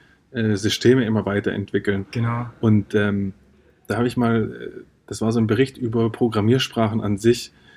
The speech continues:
Speaker 1: Und die Programmiersprachen, die sich weiterentwickeln,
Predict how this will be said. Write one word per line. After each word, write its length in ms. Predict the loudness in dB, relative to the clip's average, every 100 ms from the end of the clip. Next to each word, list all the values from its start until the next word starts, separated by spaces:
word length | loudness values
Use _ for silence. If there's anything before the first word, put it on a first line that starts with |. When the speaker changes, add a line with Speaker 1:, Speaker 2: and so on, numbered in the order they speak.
| -8
Speaker 1:
Und 100 | -2
die 60 | 0
Programmiersprachen, 1200 | 2 2 2 2 0 -2 -4 -2 -2 -2 -2 -4 -8 -6
die 100 | -2
sich 180 | -2 0
weiterentwickeln, 840 | 0 0 0 -2 -2 -4 -2 -4